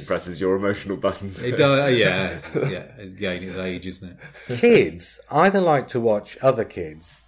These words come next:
Speaker 3: generally slightly older ones, so ten-year-olds will tend to watch sort of twelve-year-olds, stories for twelve-year-olds, that sort of thing.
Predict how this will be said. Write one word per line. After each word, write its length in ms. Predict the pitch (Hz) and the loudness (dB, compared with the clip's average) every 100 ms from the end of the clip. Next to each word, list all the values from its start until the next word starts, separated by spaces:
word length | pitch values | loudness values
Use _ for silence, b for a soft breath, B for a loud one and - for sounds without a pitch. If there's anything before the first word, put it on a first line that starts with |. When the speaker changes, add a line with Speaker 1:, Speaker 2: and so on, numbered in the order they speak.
| _ | _
Speaker 3:
generally 460 | - 107 104 98 92 | 2 4 4 2 0
slightly 560 | - - 110 104 98 | -4 0 2 2 2
older 340 | 101 101 92 82 | 4 4 2 -4
ones, 440 | 80 76 82 85 | -8 -12 -18 -20
so 680 | - - - - 87 85 82 80 _ | -20 -20 -12 -4 -2 -2 -8 -14 _
ten-year-olds 600 | 101 92 85 85 85 82 | -8 -6 -2 -2 -4 -8
will 60 | 85 | -10
tend 220 | 87 80 | -10 -10
to 80 | 85 | -10
watch 240 | 85 - | -12 -12
sort 160 | - 80 | -16 -16
of 140 | _ | _
twelve-year-olds, 1300 | - 98 82 80 80 82 82 78 - - - - - _ | -2 -2 -2 -6 -12 -14 -16 -20 -20 -20 -20 -20 -20 _
stories 420 | - 98 90 82 | -8 -2 -2 -4
for 60 | |
twelve-year-olds, 560 | - 101 90 82 80 80 | -4 0 0 0 -6 -6
that 140 | 95 92 | -6 -4
sort 140 | 87 | -8
of 60 | 82 | -8
thing. 260 | 80 82 | -12 -14